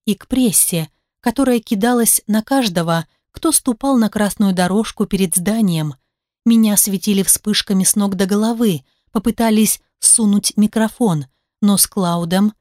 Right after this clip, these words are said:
не забалуешь. Он беспрекословно отрезал нас с Тианой от папарацци и провел внутрь. И теперь мы стояли в углу пышно убранного зала,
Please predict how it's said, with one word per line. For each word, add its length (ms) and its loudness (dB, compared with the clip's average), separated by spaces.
не 160 4
забалуешь. 840 -2
Он 260 2
беспрекословно 1000 0
отрезал 560 0
нас 320 0
с 160 -6
Тианой 540 -2
от 180 -6
папарацци 680 -2
и 80 0
провел 460 -2
внутрь. 480 0
И 120 0
теперь 480 -2
мы 100 2
стояли 460 0
в 100 -2
углу 320 2
пышно 520 -2
убранного 560 0
зала, 560 0